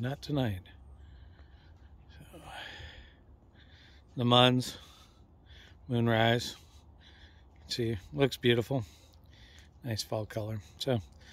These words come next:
lot of the Suriswanums I really find do this. They crinkle up and go brown in fall. This is Sangokaku right here.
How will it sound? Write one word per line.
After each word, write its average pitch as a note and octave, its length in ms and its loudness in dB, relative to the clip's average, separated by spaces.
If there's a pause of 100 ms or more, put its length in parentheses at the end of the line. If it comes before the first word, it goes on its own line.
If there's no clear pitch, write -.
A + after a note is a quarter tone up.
(260)
lot F3 180 10
of F3 60 12
the D3 80 12
Suriswanums C3+ 880 4
I A#2+ 60 4
really B2 280 2
find A#2+ 400 0 (680)
do B2 160 4
this. B2+ 280 4
They A2 140 -4
crinkle A#2 380 -2
up A#2 180 2
and A2 240 -2 (340)
go A#2+ 160 -2
brown A2+ 440 0 (640)
in A#2 160 -2
fall. A#2 400 -4 (1300)
This A#2 100 -8
is - 60 -12
Sangokaku A#2+ 680 2
right A2+ 320 -4
here. B2 240 -4